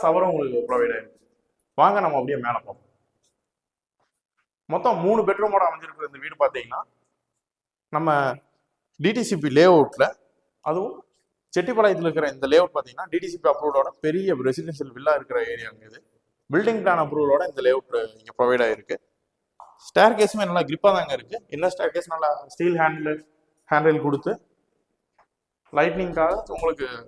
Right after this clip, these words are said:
டோர் பேனலும் ப்ரொவைட் பண்ணியிருக்காங்க. மேல வந்தோம் அப்படின்னா,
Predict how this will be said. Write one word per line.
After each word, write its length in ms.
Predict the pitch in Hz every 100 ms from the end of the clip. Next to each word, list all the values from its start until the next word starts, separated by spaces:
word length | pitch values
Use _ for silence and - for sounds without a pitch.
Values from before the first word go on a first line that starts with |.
| _ _ -
டோர் 180 | 156 170
பேனலும் 280 | 165 160 156
ப்ரொவைட் 240 | 143 139 139
பண்ணியிருக்காங்க. 420 | 135 110 104 117 - _ _ _ _ _ _ _ - - - 1077 _ _ _ _ _ _ _ _ _ _ 135
மேல 140 | 214 226
வந்தோம் 220 | 185 170 139
அப்படின்னா, 300 | 123 127